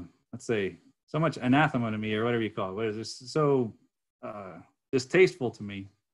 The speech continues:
to allow my pawn structure, especially around my king, be, uh, compromised so much. I wouldn't even let myself consider this move. But black has to make a stand and start fighting back, or else he's just gonna get slaughtered.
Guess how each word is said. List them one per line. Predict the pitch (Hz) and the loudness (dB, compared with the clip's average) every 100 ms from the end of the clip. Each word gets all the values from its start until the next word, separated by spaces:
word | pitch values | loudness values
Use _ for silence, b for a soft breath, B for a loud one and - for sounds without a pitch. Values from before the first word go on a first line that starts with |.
| _ _ _ - | _ _ _ 0
to | 127 | 4
allow | 139 151 | 6 6
my | 143 127 117 101 _ _ _ | 6 4 2 -4 _ _ _
pawn | 156 165 | 2 2
structure, | 151 131 - 113 | 2 0 0 -2
especially | 110 143 - 139 | 0 -2 2 2
around | 135 131 | 4 4
my | 139 | 2
king, | 143 143 120 | 0 0 0
be, | 110 107 _ _ _ _ _ _ - | -2 -8 _ _ _ _ _ _ -6
uh, | 117 104 | -6 0
compromised | 170 160 131 117 107 - | 0 2 0 0 -2 -6
so | 104 | -6
much. | 107 104 - _ _ _ | -6 -8 -12 _ _ _
I | 127 | 0
wouldn't | 147 160 143 | 2 4 4
even | 135 | 2
let | 120 | 0
myself | 120 - 120 | -2 -2 -4
consider | - 107 131 113 | -4 -2 0 0
this | 95 - | -4 -8
move. | 90 - _ _ _ _ _ _ _ _ _ _ - | -18 -20 _ _ _ _ _ _ _ _ _ _ -6
But | 127 101 127 | -4 -4 2
black | 170 - | 2 4
has | 175 160 | 2 0
to | - | 0
make | 147 135 | 0 -2
a | 95 | -4
stand | - 143 120 | 0 2 2
and | 104 | -2
start | - 120 98 | -4 -4 -2
fighting | 139 110 | -2 -2
back, | 110 127 123 | 0 0 0
or | 110 | -6
else | 107 | -6
he's | 110 104 | -10 -12
just | 113 | -10
gonna | 113 95 | -8 -10
get | 95 | -12
slaughtered. | - 127 120 87 | -8 -2 -2 -2